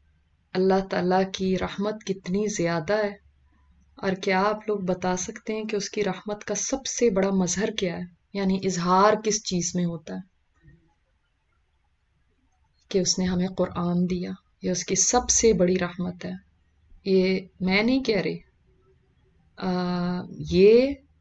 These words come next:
अल्लाह ताला ने कुरान करीम में फरमाया, "अर्रहमान।" अर्रहमान कौन है?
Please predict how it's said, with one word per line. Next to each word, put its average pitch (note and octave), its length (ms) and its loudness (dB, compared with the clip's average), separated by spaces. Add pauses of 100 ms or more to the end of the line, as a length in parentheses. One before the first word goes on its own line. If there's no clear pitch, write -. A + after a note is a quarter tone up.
(580)
अल्लाह F3+ 280 0
ताला F3 340 0
ने G3 200 0
कुरान F3+ 440 0
करीम F#3 400 0
में A3+ 120 0
फरमाया, F#3 520 -8 (180)
"अर्रहमान।" F#3+ 1200 2 (1400)
अर्रहमान F#3+ 640 0
कौन A3 300 2
है? C#4+ 80 4